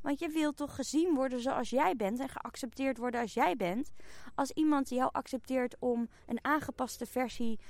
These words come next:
van zichzelf, ja, of een aangepaste versie van jou,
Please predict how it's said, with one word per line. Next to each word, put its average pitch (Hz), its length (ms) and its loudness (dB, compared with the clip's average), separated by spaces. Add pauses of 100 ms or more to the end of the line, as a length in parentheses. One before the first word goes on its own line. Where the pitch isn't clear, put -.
(100)
van 233 360 4
zichzelf, - 760 6 (360)
ja, - 260 4 (320)
of 226 140 -2
een 254 100 0
aangepaste 262 580 0
versie - 280 4
van 226 160 8
jou, 285 460 6